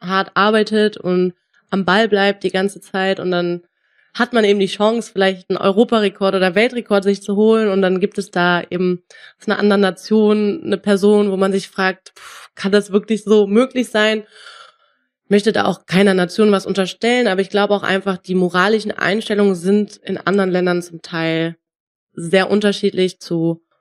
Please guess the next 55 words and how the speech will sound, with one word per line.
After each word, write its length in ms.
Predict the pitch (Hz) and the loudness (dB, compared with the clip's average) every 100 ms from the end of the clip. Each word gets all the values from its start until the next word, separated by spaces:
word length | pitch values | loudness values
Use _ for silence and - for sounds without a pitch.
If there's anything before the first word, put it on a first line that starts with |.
| _ _ _ _ _ | _ _ _ _ _
unserer. 640 | 208 233 240 220 214 214 208 | 2 4 2 2 2 2 0
Hier 220 | 196 185 | 2 0
ist 120 | 180 | 0
es 100 | 170 | -2
ja 120 | 170 | -2
total 340 | 170 - 175 170 | -2 -6 -4 -4
verpönt, 680 | 170 - - 233 247 240 | -6 -6 2 2 2 -4
wenn 140 | 202 196 | -2 -2
man 140 | 190 | -2
eben 340 | 185 185 175 | -4 -4 -4
dopt, 320 | 190 202 202 170 | 2 2 2 -2
dann 80 | |
ist 160 | 160 165 | -4 -8
es 100 | - | -14
um 140 | 160 | -12
Gottes 340 | 170 175 156 - | -8 -8 -10 -2
Willen, 220 | 214 202 | 0 0
es 120 | 160 | -4
ist 100 | 165 | -8
unsportlich 760 | - 233 - 208 202 202 190 - | 0 0 2 2 2 0 -2 0
und 80 | |
in 120 | 175 170 | -2 0
anderen 360 | 196 190 180 | 0 2 0
Ländern 380 | 165 202 208 196 | 0 2 2 0
ist 120 | 170 | -2
so 100 | - | -8
mein 200 | - 156 | -4 -4
Eindruck, 460 | - 180 196 185 180 - - - | -2 0 0 0 -4 -16 -20 -16
es 120 | 165 | -12
ist 160 | 165 - | -10 -12
okay, 420 | - 190 170 - 185 | -4 -2 -2 -6 -2
sie 100 | 175 | -2
hat 140 | - | 0
alles 180 | 190 185 | 0 0
für 100 | 185 | -2
den 100 | 175 | -2
Sport 280 | - 175 170 | 0 -2 -2
gegeben 460 | 165 185 202 175 | -4 2 2 2
und 80 | 160 | -4
da 140 | 156 | -4
wird 100 | 170 | -6
es 80 | 175 | -8
sogar 220 | 175 165 | -4 -4
eher 160 | - 160 | -2 -4
gefördert 580 | 160 _ 190 185 151 - | -6 _ 0 2 0 -4
vom 220 | - 143 | -10 -10
Staat. 420 | - 135 139 139 _ _ _ | -10 -10 -10 -10 _ _ _
Und 140 | 165 165 | -6 -6
das 100 | 170 | -4
finde 220 | 190 180 | -4 -4
ich 80 | 170 | -2
eben 160 | 170 | -6
traurig, 520 | 165 - 170 196 175 165 | -6 -4 0 0 -2 -4
dass 160 | 165 | -10
das 440 | - 170 - - | -8 -10 -12 -20